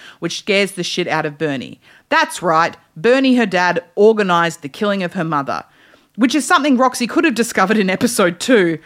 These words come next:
but then they stretched it out to only just be, this, that, that really annoyed me. The conclusion that he was the one who did it really bothered me. Anyway,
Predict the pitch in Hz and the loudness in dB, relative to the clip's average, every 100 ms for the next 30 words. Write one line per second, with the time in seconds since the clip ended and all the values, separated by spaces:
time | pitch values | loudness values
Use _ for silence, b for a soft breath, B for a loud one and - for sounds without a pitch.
0 | B B 226 269 254 240 - 262 247 254 | B B 0 2 4 0 0 0 0 -2
1 | 226 202 165 175 202 208 208 208 202 190 | 2 2 0 0 0 2 0 0 -2 -2
2 | 220 208 262 240 247 240 226 - 196 175 | -2 -2 -6 -2 -2 0 -2 -2 -4 -6
3 | 160 151 139 - 151 165 165 180 170 170 | -8 -8 -12 -10 -10 -10 -6 -4 -4 -4
4 | 160 165 147 147 151 143 139 135 139 139 | -4 -4 -6 -6 -6 -6 -8 -8 -10 -10
5 | 117 113 110 101 127 214 147 | -10 -12 -12 -10 -4 -2 -4